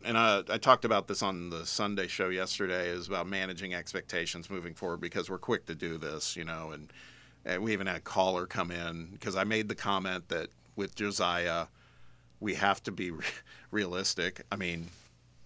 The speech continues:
twenty-six points is not gonna happen every night, but it goes back to what we talked about last week. If we could get twelve points, thirteen points, five boards, four assists,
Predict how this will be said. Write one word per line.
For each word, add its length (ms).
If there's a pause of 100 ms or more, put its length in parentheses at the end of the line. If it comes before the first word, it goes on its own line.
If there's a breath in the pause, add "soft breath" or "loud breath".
(400)
twenty-six 460
points 360
is 100
not 180
gonna 140
happen 300
every 240
night, 260
but 140
it 120
goes 220
back 200
to 80
what 180
we 100
talked 260
about 220
last 300
week. 180
If 140
we 80
could 160
get 260 (1300 soft breath)
twelve 320
points, 500
thirteen 440
points, 540 (220)
five 300
boards, 560 (360)
four 220
assists, 580